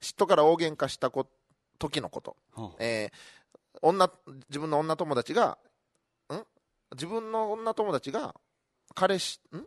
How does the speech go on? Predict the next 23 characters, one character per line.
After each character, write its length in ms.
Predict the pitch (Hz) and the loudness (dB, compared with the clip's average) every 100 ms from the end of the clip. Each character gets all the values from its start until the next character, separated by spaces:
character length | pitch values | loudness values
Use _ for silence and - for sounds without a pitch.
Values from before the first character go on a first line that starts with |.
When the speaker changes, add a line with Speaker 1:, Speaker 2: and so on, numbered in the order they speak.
| _ _ - | _ _ 2
Speaker 1:
彼 240 | 226 277 | 4 4
氏、 180 | - - | 2 -6
じ 100 | 131 | -10
ゅ-、 60 | - | -8
う 60 | 131 | -4
ん、 80 | |
Speaker 2:
何 160 | 123 208 | 2 2
で 80 | 139 | 2
す 80 | - | 4
か？ 260 | 104 107 _ _ - - | 4 4 _ _ -8 -4
Speaker 1:
え、 140 | - 202 | -4 4
お 160 | 220 | 6
前 100 | 240 | 10
分 100 | 285 | 8
か 60 | 427 | 8
っ 40 | |
た？ 100 | - | 2
今 180 | 143 135 | 2 0
の 120 | 110 | -4
人 160 | 117 143 | -8 -2
間 160 | 143 123 | -2 -2
関 160 | 135 | -10
係。 200 | 104 170 | -8 -4